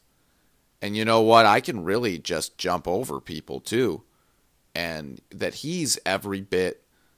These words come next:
the, I mean, Saben Lee caught a body a couple of weeks ago, finally,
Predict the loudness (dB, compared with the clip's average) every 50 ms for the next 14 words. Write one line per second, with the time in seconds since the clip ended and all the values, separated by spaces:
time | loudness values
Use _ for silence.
0 | _ _ _ -20 -12 -10 -8 -8 -6 -6 -4 -4 -4 -4 -4 -2 0 2 2 4
1 | 4 2 0 0 -4 -6 -4 -4 -4 -4 -4 -4 -6 -6 -10 _ _ _ _ _
2 | _ _ _ -6 2 4 4 4 4 4 6 8 8 8 8 6 2 0 -2 0
3 | 0 0 0 0 0 -2 -2 -2 -2 -4 -4 -4 -6 -6 -2 2 2 2 2 2
4 | 2 0 2 2 2 0 -2 -4 -4 -6 -6 -10